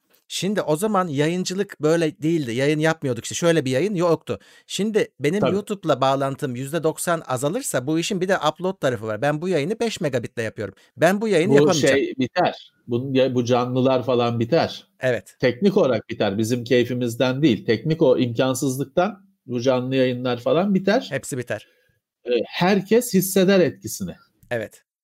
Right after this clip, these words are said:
Speaker 2: Herkes
Speaker 1: Ve
Speaker 2: hisseder.
Speaker 1: bu yapılana kadar da ben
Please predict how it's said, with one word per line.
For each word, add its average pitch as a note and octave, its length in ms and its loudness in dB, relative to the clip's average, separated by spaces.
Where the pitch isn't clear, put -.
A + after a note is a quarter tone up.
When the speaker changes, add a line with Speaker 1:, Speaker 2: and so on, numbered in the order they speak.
Speaker 2:
Herkes F#3 420 2
Speaker 1:
Ve - 20 6
Speaker 2:
hisseder. D#3+ 640 0
Speaker 1:
bu D#3 120 -2
yapılana F#3 400 2
kadar D3+ 280 2
da D#3+ 100 -2
ben D#3+ 200 2